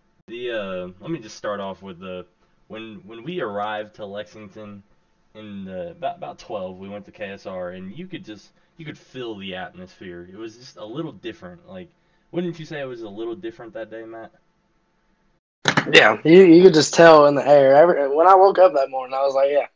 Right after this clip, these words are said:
Speaker 2: it, it, it's game day." And it was, it, it wasn't just game day. It's, it's game day. Like, it's, it's, it's not just you're going to play South Carolina or something. You're waking up and it's Florida. It's a, it's a rival, and it's,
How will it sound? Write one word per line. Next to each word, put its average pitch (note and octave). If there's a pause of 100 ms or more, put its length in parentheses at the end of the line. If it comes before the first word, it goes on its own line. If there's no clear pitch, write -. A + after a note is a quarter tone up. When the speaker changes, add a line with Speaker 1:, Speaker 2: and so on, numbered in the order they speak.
(340)
Speaker 2:
it, D3+
it, D#3
it's D3+
game D#3+
day." A#2+
And B2+
it C#3
was, D#3+
it, C#3
it D#3
wasn't G#3
just D#3
game F3
day. B2+
It's, C3+ (380)
it's C3+ (520)
game B2
day. A2+
Like, A2+ (540)
it's, C#3
it's, B2+
it's C3+
not F#3+
just D3+
you're D3+
going D3
to C3
play C3 (1080)
South D3
Carolina B2
or G#2+
something. A#2
You're C#3
waking D3+
up C3
and C#3
it's -
Florida. B2
It's A2
a, A#2+
it's B2
a B2
rival, B2
and A2+
it's, A2